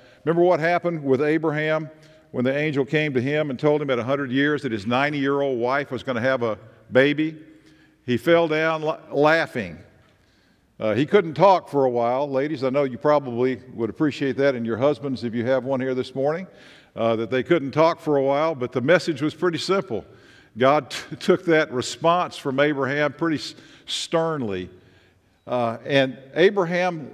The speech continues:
was cynical of what God could do. When we look at the life of Gabr-, Gabriel, as Gabriel shares with Mary the message of what the baby is,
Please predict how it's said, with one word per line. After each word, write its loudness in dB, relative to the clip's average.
was 2
cynical 0
of -2
what 0
God 2
could -4
do. 0
When -8
we 0
look 2
at -6
the 2
life 2
of -4
Gabr-, 2
Gabriel, 2
as -4
Gabriel 2
shares 2
with -4
Mary 2
the -4
message -2
of -4
what 0
the -6
baby 0
is, -2